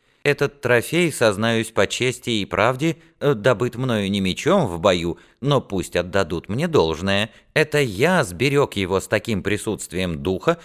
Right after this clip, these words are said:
какое редко проявляет человек, когда кругом пылают факелы и слышен звон мечей. Я сберёг улику, и вот она здесь».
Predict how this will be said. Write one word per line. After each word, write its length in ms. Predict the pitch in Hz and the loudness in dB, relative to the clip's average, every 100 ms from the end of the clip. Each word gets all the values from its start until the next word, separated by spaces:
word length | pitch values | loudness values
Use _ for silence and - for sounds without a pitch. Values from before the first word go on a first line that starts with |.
| - | -4
какое 440 | - 113 123 120 | 0 2 4 4
редко 440 | 92 90 151 - 175 | 2 0 -2 -2 -4
проявляет 580 | 151 139 107 85 85 | 0 0 2 2 2
человек, 480 | - 82 76 82 156 | -2 -4 -2 -2 -2
когда 280 | - 92 87 | -2 -2 -2
кругом 360 | 82 85 101 92 | -2 0 0 0
пылают 360 | 98 90 73 | 0 0 -2
факелы 480 | - 131 151 139 127 | -2 0 0 -2 -4
и 60 | 110 | -4
слышен 380 | - 113 113 | -4 -4 -4
звон 280 | 113 82 113 | -4 -2 -2
мечей. 500 | 123 - 131 - _ - - - | -2 -2 -2 -2 _ -20 -20 -4
Я 220 | 107 95 | 0 0
сберёг 520 | 90 98 95 127 - | 0 -2 0 0 -2
улику, 560 | 87 73 131 - 151 - - | -6 -4 -4 -2 -2 -2 -8
и 120 | 143 | -6
вот 260 | 127 104 117 | 0 0 2
она 220 | 113 107 | 0 -2
здесь». 520 | 90 65 104 - - | -4 -4 -4 -4 -10